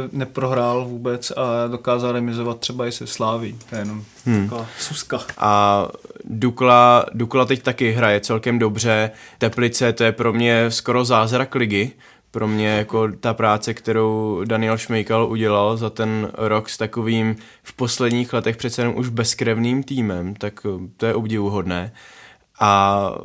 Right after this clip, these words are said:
Speaker 2: byla by to taková, taková pěkná tečka za tou sezónou, pokud by se podařilo Severočechům dostat do Evropské ligy, ale já si fakt netroufnu říct, jak to dopadne. Myslím si, že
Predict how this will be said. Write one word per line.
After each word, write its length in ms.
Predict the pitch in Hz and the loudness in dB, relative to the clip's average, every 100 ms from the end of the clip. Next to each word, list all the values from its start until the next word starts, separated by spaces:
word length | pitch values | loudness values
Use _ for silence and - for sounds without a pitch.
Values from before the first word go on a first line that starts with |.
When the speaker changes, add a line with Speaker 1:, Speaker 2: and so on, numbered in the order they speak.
| - 117 | -12 -6
Speaker 2:
byla 280 | 113 113 | 2 2
by 100 | 117 | 2
to 100 | 123 | 2
taková, 680 | 123 120 127 123 123 123 107 | 0 0 4 6 8 6 4
taková 400 | 123 123 123 123 | -2 0 4 4
pěkná 500 | 120 - 120 127 127 | 2 -4 -2 2 0
tečka 360 | 123 139 - 98 | 0 -4 -4 -6
za 100 | 92 | -6
tou 160 | 101 | -6
sezónou, 520 | 101 101 101 101 101 104 | -4 -4 -2 0 -2 -4
pokud 280 | 110 113 | -6 -6
by 160 | 104 107 | -4 -6
se 200 | - 113 | -2 -4
podařilo 640 | 113 107 104 110 101 104 | 0 0 0 0 0 -2
Severočechům 680 | 107 110 104 101 117 - 113 | -4 -4 -2 -4 -8 -6 -4
dostat 420 | 107 107 110 107 | -4 -4 -4 -4
do 200 | 110 104 107 | -2 -2 -2
Evropské 560 | 104 107 - - 113 | -2 -4 -4 -2 0
ligy, 320 | 107 101 110 113 - - - | 0 0 -2 -4 -16 -10 0
ale 320 | 107 110 113 - | 2 4 2 -2
já 380 | 131 110 110 113 - | 0 2 2 0 -4
si 180 | 139 | -6
fakt 300 | 127 139 131 | -2 -2 0
netroufnu 540 | 135 120 127 127 139 131 | -2 0 0 0 -2 -2
říct, 260 | 135 - | -4 -2
jak 160 | 127 123 | -4 0
to 120 | 139 | 0
dopadne. 440 | 127 123 131 90 - - - | 0 2 0 0 -8 -20 -10
Myslím 380 | 104 - 127 127 | -8 -2 -2 0
si, 160 | 139 | 0
že 380 | 131 135 135 135 | 2 4 4 2